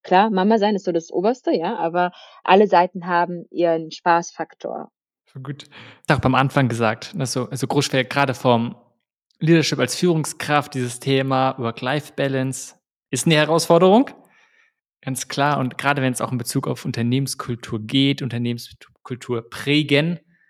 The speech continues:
Speaker 2: ist es oft ja auch ein Riesenthema. Und gerade in Zeiten von, wo ganz, ganz viele remote arbeiten,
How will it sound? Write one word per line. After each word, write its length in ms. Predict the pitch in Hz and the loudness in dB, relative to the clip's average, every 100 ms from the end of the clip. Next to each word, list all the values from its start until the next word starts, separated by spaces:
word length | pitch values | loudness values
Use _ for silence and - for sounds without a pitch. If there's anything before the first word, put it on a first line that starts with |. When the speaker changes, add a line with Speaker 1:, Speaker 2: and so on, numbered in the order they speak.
| _ _ _ _ _ _ _ | _ _ _ _ _ _ _
Speaker 2:
ist 180 | 120 127 | -10 -10
es 200 | 123 - | -10 -8
oft 260 | 117 - | -10 -10
ja 100 | 110 | -8
auch 180 | 113 - | -8 -8
ein 80 | 120 | -14
Riesenthema. 1080 | 110 131 117 110 - 127 120 110 107 113 _ | -8 -8 -6 -10 -8 -6 -4 -6 -10 -16 _
Und 340 | 117 113 - | -14 -14 -14
gerade 560 | - 147 156 127 117 113 | -2 2 4 2 0 -4
in 80 | 147 | -10
Zeiten 340 | - 120 123 | -4 -4 -4
von, 340 | - 120 117 117 | -6 -6 -6 -4
wo 400 | 117 123 - _ - | -4 -4 -10 _ -4
ganz, 220 | 147 143 | -4 0
ganz 180 | 135 120 | -2 0
viele 240 | 139 120 | 0 0
remote 340 | 120 120 113 - | 0 2 0 2
arbeiten, 560 | 147 135 120 127 165 | 2 4 2 0 -4